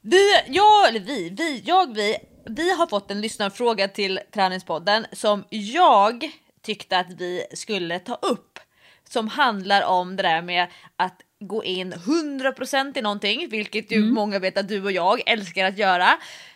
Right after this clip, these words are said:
Speaker 1: kontra att alltid få lite ont, att ha skavanker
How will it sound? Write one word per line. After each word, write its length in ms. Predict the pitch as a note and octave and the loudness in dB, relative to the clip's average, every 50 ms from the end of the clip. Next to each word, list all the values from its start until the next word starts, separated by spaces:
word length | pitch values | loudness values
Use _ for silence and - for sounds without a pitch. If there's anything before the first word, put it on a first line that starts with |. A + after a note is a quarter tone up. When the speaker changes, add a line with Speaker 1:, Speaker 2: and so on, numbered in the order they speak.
| _ _ - | _ _ -8
Speaker 1:
kontra 720 | - - D4+ D4 B3+ A3+ G#3+ G3 - A3 G#3+ G#3 G3+ G3 F#3+ | 0 2 4 4 4 2 -4 -6 -2 2 4 6 6 6 4
att 380 | - - - G#3+ G#3+ - - _ - | 2 2 0 0 0 -2 -10 _ 0
alltid 500 | - B3+ A#3 G3+ G3 - - A3+ A3 - | 2 4 4 2 0 -4 -8 -8 -6 -4
få 180 | G#3 G3 G3 | -4 -2 -2
lite 240 | F#3+ F#3+ F3+ F3 G#3 - - | -2 -4 -4 -4 -6 -4 -2
ont, 520 | A3+ C#4+ D4+ D4 C#4+ C#4+ C#4+ B3+ _ _ - | -2 -2 -2 -2 -4 -6 -8 -10 _ _ -8
att 180 | - F#3+ - | -8 -8 -8
ha 220 | - - G3 E3+ E3 | -6 -4 -2 -2 -2
skavanker 1120 | - - - - E3+ F3 F#3 B3 C#4 C#4+ C#4+ C#4 C#4 C4 _ - C#4 C4 B3+ C4 C4 C4 | -4 -6 -4 -4 -2 0 4 4 4 4 2 0 -6 -12 _ -4 0 4 4 4 4 2